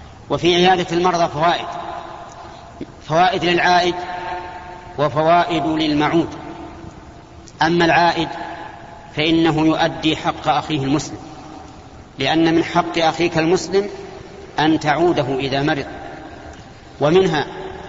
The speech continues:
أن الإنسان إذا عاد المريض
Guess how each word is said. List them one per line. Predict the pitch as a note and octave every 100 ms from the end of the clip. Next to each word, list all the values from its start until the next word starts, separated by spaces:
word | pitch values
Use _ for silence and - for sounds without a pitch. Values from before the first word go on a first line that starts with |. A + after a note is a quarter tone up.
| - - -
أن | D3 E3 E3+
الإنسان | E3 - D3 D#3+ E3 D#3+
إذا | D3 D3+ C#3
عاد | C3 D#3+ D#3+
المريض | C#3+ C#3 C#3 E3+ E3